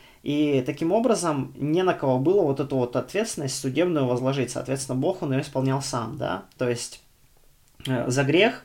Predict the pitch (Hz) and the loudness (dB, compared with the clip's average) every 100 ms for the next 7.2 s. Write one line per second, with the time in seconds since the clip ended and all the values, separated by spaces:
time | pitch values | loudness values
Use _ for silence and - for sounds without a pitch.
0 | _ 156 139 - 151 160 139 139 135 135 | _ -8 -8 0 4 4 2 0 2 2
1 | 117 113 - 127 127 - - - 147 139 | 0 -4 -4 -4 -4 -6 -6 -4 -2 -2
2 | 170 202 180 143 135 127 127 123 160 160 | 0 2 2 2 2 0 0 0 0 2
3 | 131 127 127 117 - - - - - - | 2 2 0 -2 -6 -14 -18 -16 -16 -16
4 | - - - - - 139 131 110 - - | -16 -16 -16 -12 0 4 6 4 0 -8
5 | - 135 131 123 123 - 135 156 165 220 | -2 2 2 0 -2 -4 -4 0 2 4
6 | 233 170 135 156 147 123 - - 120 113 | 2 2 0 0 0 0 0 -4 -4 -4
7 | - - | -6 -10